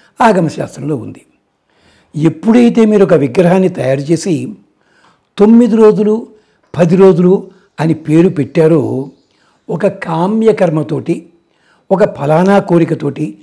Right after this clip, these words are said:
చేస్తున్నారని అర్థం. ఆ తొమ్మిది రోజులు, పది రోజుల వరకే ఆ విగ్రహం లోపల ప్రాణ ప్రతిష్ఠ జరుగుతుంది,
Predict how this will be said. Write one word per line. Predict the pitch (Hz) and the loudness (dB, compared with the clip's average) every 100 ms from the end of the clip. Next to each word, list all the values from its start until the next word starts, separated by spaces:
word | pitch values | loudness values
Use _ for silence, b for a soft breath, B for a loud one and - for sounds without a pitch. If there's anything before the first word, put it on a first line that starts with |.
| b b b - - | b b b -10 -2
చేస్తున్నారని | 160 160 - 147 143 117 | -2 -2 -6 -2 -2 -4
అర్థం. | 120 110 165 123 123 - _ b b b b b - | -6 -8 -6 -6 -8 -12 _ b b b b b -4
ఆ | 160 160 | -2 -2
తొమ్మిది | - - 196 214 233 220 | -4 0 2 4 2 4
రోజులు, | 202 180 208 | 4 4 0
పది | 220 165 156 | -2 0 2
రోజుల | 170 160 156 | 2 2 0
వరకే | 139 143 160 151 123 135 139 _ _ _ _ | 0 -2 0 -2 -2 -6 -10 _ _ _ _
ఆ | 151 139 | -4 -2
విగ్రహం | 139 135 196 185 175 | -2 0 2 4 4
లోపల | 147 156 147 127 - _ b b _ | 2 0 -4 -4 -10 _ b b _
ప్రాణ | 156 143 151 180 | -4 -2 0 0
ప్రతిష్ఠ | 208 202 147 139 - | -2 -4 -10 -10 -8
జరుగుతుంది, | 190 143 110 107 101 90 | -6 -6 -8 -12 -12 -14